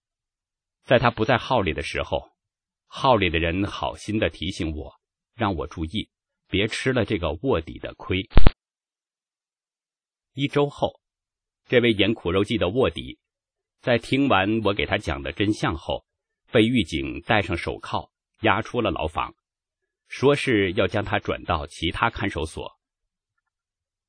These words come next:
有一段时间的晚上，号内每晚加班干活，因为任务重，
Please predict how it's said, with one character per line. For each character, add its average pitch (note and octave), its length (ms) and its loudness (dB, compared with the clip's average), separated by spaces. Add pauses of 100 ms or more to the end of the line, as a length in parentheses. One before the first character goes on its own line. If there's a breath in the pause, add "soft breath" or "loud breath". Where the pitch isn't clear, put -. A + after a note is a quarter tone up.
(120)
有 G#2 140 4
一 G#2 120 0
段 B2 140 2
时 G2+ 180 0
间 A#2 140 2
的 A2+ 100 2
晚 D#2+ 200 -6
上， - 240 -6 (540)
号 C3+ 300 0
内 G#2+ 300 2
每 D#2+ 300 -4
晚 D2+ 420 -4
加 F#2 200 -2
班 F2 180 -4
干 F2+ 180 -6
活， - 380 -14 (880)
因 A2+ 100 6
为 A#2 100 6
任 A2 200 0
务 F#2+ 100 0
重， A2 240 -4